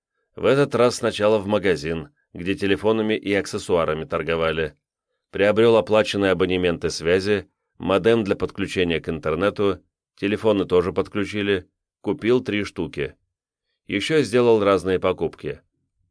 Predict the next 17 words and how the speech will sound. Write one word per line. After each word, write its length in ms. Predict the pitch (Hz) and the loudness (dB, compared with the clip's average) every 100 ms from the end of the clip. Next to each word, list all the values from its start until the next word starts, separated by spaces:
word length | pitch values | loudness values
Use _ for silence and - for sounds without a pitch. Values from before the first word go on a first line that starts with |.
| - | -6
Тут 180 | 120 | -6
внизу 500 | - 107 95 131 123 - _ _ _ _ _ | -2 -2 0 0 0 -4 _ _ _ _ _
крупный 520 | 95 110 - 113 113 | -2 0 0 2 2
строительный 720 | 92 - 101 98 95 95 92 | 2 2 4 4 2 -2 -2
магазин. 640 | 87 85 92 80 73 64 - _ _ _ _ _ _ | -2 0 -2 -2 -6 -8 -16 _ _ _ _ _ _
Почти 480 | - 90 - 110 104 | -4 -4 -2 0 2
весь 220 | 98 98 | 2 0
первый 340 | - 98 92 95 | 0 0 2 2
этаж 260 | 92 80 | 2 0
занимал. 560 | 78 78 76 73 67 - _ _ _ | -2 -4 -2 -4 -4 -8 _ _ _
Приобрел 460 | 98 101 92 98 90 | 0 2 4 2 2
многое, 500 | 85 85 92 107 101 | 2 0 2 2 4
вроде 320 | 90 85 80 | 2 0 -2
приводов, 640 | - 92 110 107 107 - _ | -8 -4 0 2 0 -2 _
розеток 640 | 87 90 76 104 107 104 - | -2 0 2 0 -2 -6 -8
и 80 | 87 | -10
генераторов, 800 | 85 87 78 87 95 98 90 | -6 -2 0 0 2 -2 -2